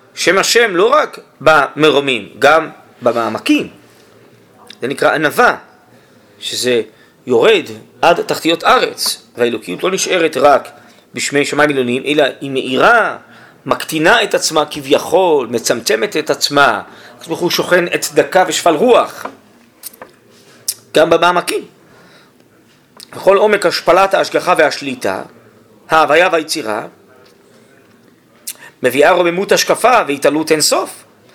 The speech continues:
שכל המציאות, אפילו הכי נמוכה, היא שייכת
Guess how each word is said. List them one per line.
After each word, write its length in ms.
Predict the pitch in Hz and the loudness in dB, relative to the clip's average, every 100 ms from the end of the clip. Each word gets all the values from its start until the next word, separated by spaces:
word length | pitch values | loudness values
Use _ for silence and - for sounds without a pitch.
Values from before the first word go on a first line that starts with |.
| - - - | -20 -20 -10
שכל 280 | - 165 202 | -2 2 2
המציאות, 440 | 196 185 247 240 | 0 -2 0 0
אפילו 300 | 160 202 214 | 0 2 0
הכי 160 | 170 208 | 2 0
נמוכה, 400 | 208 196 - 320 | 0 -2 0 -2
היא 120 | 226 | 0
שייכת 800 | - 180 175 - - 165 151 | 0 0 -2 -2 0 0 0